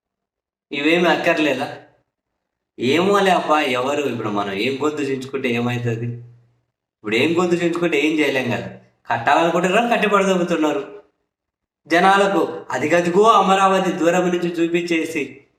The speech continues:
ఆ, మన రాజధాని ప్రపంచ రాజధాని అని అయిపోతే జనాలు కనుక సంకల్పించుకొని పాలాభిషేకం చేస్తారు. ఎవరికేం పట్టింది?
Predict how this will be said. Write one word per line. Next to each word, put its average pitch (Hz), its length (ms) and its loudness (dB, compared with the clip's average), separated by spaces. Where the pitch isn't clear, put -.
ఆ, 160 380 6
మన 175 200 4
రాజధాని 170 440 0
ప్రపంచ 160 360 0
రాజధాని 156 380 0
అని 151 160 -2
అయిపోతే 143 600 -4
జనాలు 170 440 4
కనుక 165 200 0
సంకల్పించుకొని 160 720 -2
పాలాభిషేకం 139 720 -2
చేస్తారు. 120 480 -6
ఎవరికేం 117 600 -6
పట్టింది? 127 640 -6